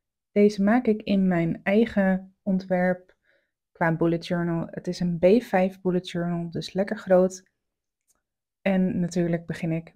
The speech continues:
met het schrijven van mijn naam op de voorpagina. Omdat dit nogal een tijdrovend klusje is, hand-, brusletteren, heb ik dit voor jullie versneld.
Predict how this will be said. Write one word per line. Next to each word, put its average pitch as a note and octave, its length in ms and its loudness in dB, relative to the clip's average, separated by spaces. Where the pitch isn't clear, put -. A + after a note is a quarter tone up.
met F3 140 -6
het C#3 100 -10
schrijven E3 500 -4
van E3+ 280 -6
mijn D#3 220 -6
naam D3+ 360 -4
op G#3+ 160 -6
de A3 100 -6
voorpagina. D#3 840 -8
Omdat A3+ 300 8
dit F3+ 180 0
nogal D3+ 580 -6
een D#3+ 360 -8
tijdrovend E3+ 760 -2
klusje B3 320 -2
is, A3 340 -2
hand-, G3+ 460 -2
brusletteren, F#3+ 800 0
heb F3+ 160 -2
ik F3 100 -6
dit E3+ 160 -4
voor E3 200 -4
jullie D#3+ 220 -4
versneld. - 680 -8